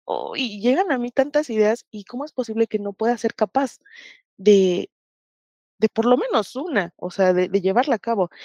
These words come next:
Entonces, me empecé a sentir tan mal conmigo misma, sí fue muy difícil este cambio, pero una vez que me tomé esas vacaciones, esa, esas vacaciones que realmente no había podido tener, fue como de: "Ay, guau", o sea, sí necesitaba tranquilizarme,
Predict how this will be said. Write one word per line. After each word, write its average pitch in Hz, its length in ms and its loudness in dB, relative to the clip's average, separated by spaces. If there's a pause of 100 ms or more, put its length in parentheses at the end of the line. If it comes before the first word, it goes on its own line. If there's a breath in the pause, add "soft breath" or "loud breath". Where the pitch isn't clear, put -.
(240 loud breath)
Entonces, 269 240 2
me 339 80 -2
empecé 247 180 -6
a - 20 -12
sentir 262 260 -4
tan 269 200 0
mal 240 200 4
conmigo 214 320 -6
misma, 202 340 -8
sí - 160 -10
fue 226 160 -6
muy 214 220 -4
difícil 190 380 -4
este 185 200 -4
cambio, 180 400 -4 (600 loud breath)
pero 254 400 8 (220)
una 302 220 4
vez 285 160 0
que 285 100 -4
me 240 100 -2
tomé 202 220 -2
esas 220 200 -4
vacaciones, 202 800 -2
esa, - 240 -2
esas 285 220 6
vacaciones 208 460 0
que 170 280 -4
realmente 196 440 2
no 202 100 -6
había 196 160 -2
podido 190 320 -4
tener, - 340 -10 (720 loud breath)
fue 226 120 2
como 226 220 -4
de: 180 220 0
"Ay, 196 300 -6
guau", 180 380 -6
o 190 80 -10
sea, 190 140 -4
sí 214 120 -6
necesitaba 185 680 0 (300)
tranquilizarme, 196 840 0